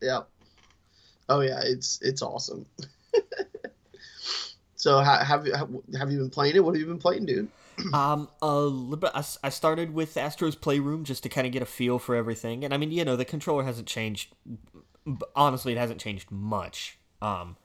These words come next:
Speaker 2: but it's a fun, I'll tell you what, man, 'cause I remember, 'cause they have the Playroom for P S four, but it was a tech demo. Like, that was, was it. It was a fun, cute little thing, whatever. But the P S five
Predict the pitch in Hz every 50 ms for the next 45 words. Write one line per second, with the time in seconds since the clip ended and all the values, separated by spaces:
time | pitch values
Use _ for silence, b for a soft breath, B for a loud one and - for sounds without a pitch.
0 | b b b b b b b b 117 - 120 113 104 - - - 123 - - 135
1 | - - - - 131 127 123 - - 277 - - 349 208 135 120 156 180 147 -
2 | - - 113 113 117 107 - - 120 143 156 208 240 208 165 156 151 143 139 139
3 | 127 b b b b b b b b b b b _ _ 135 - - - 190 165
4 | 190 180 190 233 262 294 269 - 180 - - 185 165 160 160 160 156 - 143 -
5 | 170 135 123 - - - 151 - 143 113 117 131 139 143 120 120 - - _ -
6 | - 170 - - - - 98 - - - - - _ _ _ _ _ _ _ _
7 | _ _ _ _ _ _ _ _ _ _ - 117 - - 156 139 - - 120 113
8 | - - - - - 135 127 107 113 123 107 113 110 165 180 165 147 - - 185
9 | 170 170 170 170 156 - - - 156 143 135 117 - 127 123 120 117 - - 110
10 | 101 98 98 104 113 104 95 92 90 90 b b b b b b b - - 123
11 | 127 123 - 113 117 113 104 - - - 196 220 - - - - - 110 123 175
12 | 214 220 208 180 - - -